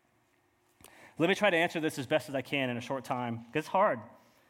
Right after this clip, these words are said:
This gets really tricky because the Bible says God takes no pleasure in the death of the wicked.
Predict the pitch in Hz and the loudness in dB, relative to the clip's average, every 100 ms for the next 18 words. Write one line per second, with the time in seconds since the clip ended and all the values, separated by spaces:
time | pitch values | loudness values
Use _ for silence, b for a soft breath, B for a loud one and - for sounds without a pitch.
0 | b b b - 175 226 - 214 226 220 | b b b -2 0 0 0 0 -2 0
1 | 233 233 180 254 185 175 165 202 190 208 | -2 0 -2 0 -2 2 4 4 2 -2
2 | 170 185 196 202 196 190 202 - 202 202 | 0 2 2 0 -6 -2 -4 0 2 2
3 | 185 185 180 180 175 196 196 233 240 | -2 -2 0 0 -2 -4 -4 -2 -6